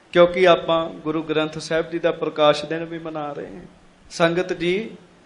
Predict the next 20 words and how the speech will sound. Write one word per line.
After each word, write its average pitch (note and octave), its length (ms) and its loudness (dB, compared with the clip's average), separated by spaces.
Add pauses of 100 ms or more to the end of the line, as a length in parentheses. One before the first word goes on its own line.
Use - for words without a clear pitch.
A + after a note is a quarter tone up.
(480)
ਗੁਰੂ F3+ 300 6
ਨਾਨਕ F3+ 460 6
ਸਾਹਿਬ F3+ 380 2
ਜੀ E3+ 160 -6
ਦੇ E3+ 160 0
ਕੋਲ D#3+ 340 2
ਸਿੱਖ F#3+ 480 -2
ਆਇਆ E3 280 4
ਭਾਈ D#3+ 340 4
ਮਨਸੁਖ। D3 600 -4 (1200)
ਭਾਈ E3+ 520 8
ਮਨਸੁਖ E3 500 0
ਜੀ F3+ 220 0
ਨੇ F3 340 0 (380)
ਮਹਾਰਾਜ E3 520 8
ਜੀ F3 80 2
ਦੇ E3+ 180 4
ਹਜ਼ੂਰ E3+ 440 -2
ਆ D#3+ 280 2
ਕੇ E3 400 -4